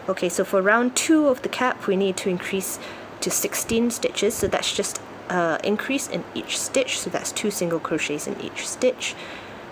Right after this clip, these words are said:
Your first stitch, you want to close up that circle a little bit, or the ring a little bit, by doing a slip stitch. So this counts as one stitch.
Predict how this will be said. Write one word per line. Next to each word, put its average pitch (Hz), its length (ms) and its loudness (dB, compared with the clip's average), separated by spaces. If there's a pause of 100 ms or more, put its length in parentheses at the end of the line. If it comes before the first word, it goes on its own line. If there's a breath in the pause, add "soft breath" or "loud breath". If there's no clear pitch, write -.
Your 190 80 2
first - 460 2
stitch, - 460 -2
you 190 220 2
want 190 140 2
to 170 60 0
close 185 640 2 (220)
up - 200 -2
that - 160 -2
circle 190 460 0
a 190 40 4
little 190 240 2
bit, 196 280 4
or 185 120 -2
the 165 120 2
ring 175 220 2
a 175 40 2
little 175 240 0
bit, 190 220 0
by 175 120 -2
doing 165 220 0
a 165 60 -4
slip - 260 -4
stitch. - 400 -2 (300 loud breath)
So - 140 0
this 180 220 0
counts 220 320 0
as - 160 -4
one 185 180 2
stitch. - 600 -2